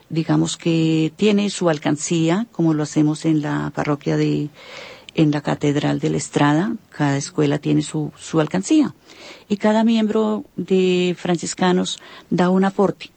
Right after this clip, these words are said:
El padre nos decía que debería de ser el valor de un dólar. Son dos mil pesos.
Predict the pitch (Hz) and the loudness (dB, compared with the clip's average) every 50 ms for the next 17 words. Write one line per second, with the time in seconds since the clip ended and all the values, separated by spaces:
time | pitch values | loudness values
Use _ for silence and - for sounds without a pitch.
0 | _ _ _ _ _ _ - - - - - - - - - 180 - 190 185 180 | _ _ _ _ _ _ -20 -20 -20 -20 -20 -20 -10 -6 -6 -4 0 0 0 2
1 | - 196 196 196 185 - 185 - - 190 175 165 - 185 180 180 170 160 175 165 | 2 2 0 0 0 -2 -6 -4 -2 -2 -2 -2 -2 -2 0 0 0 2 2 0
2 | 165 170 180 - - 175 - 175 165 175 165 160 165 160 156 160 170 165 170 165 | 0 0 -2 -2 -2 -2 0 0 0 0 0 2 0 0 0 2 2 2 2 2
3 | 175 165 151 143 - - - _ _ _ _ _ _ _ _ _ _ _ _ _ | 2 0 -2 -4 -8 -12 -18 _ _ _ _ _ _ _ _ _ _ _ _ _
4 | _ _ _ _ _ _ _ _ _ _ _ _ _ _ _ _ _ - - - | _ _ _ _ _ _ _ _ _ _ _ _ _ _ _ _ _ -20 -20 -12
5 | - 175 165 160 165 160 - 170 165 - - 170 170 160 - - - - - | -6 -4 -4 -2 -2 -2 0 -2 -2 -2 -2 -4 -4 -4 -6 -8 -12 -12 -14